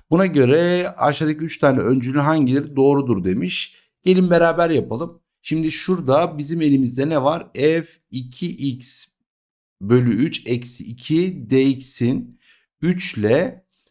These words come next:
e, on iki arasında kalan kısmının, e, integralini hesapladığımızda bizim kaç bulmamız lazım? Yirmi yedi bulmamız lazım. Acaba doğru mu diye bakıyoruz.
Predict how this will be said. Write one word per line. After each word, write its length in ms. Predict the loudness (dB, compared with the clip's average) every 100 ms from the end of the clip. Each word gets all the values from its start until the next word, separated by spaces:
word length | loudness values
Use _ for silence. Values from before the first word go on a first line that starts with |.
| _ -2
e, 220 | 2 2
on 200 | 2 0
iki 280 | 0 -2 -2
arasında 380 | -2 -4 -8
kalan 380 | -2 -2 0 -2
kısmının, 680 | -6 -8 -6 -4 -4 -6 -14 _ _ _ -20 _ -4
e, 460 | 0 2 2 0 -2
integralini 480 | -2 0 0 0 -2
hesapladığımızda 760 | 0 -2 -2 -2 -2 0 0 -2
bizim 240 | -6 -4
kaç 260 | -4 -4 -4
bulmamız 300 | -4 -2 -2
lazım? 320 | -4 -4 -4
Yirmi 320 | -2 -2 0
yedi 160 | -2 -2
bulmamız 300 | -2 -2 -2
lazım. 280 | -8 -6
Acaba 380 | -2 0 0 0
doğru 240 | 0 2 2
mu 180 | -2
diye 160 | -4 -8
bakıyoruz. 680 | -10 -8 -8 -6 -12 -18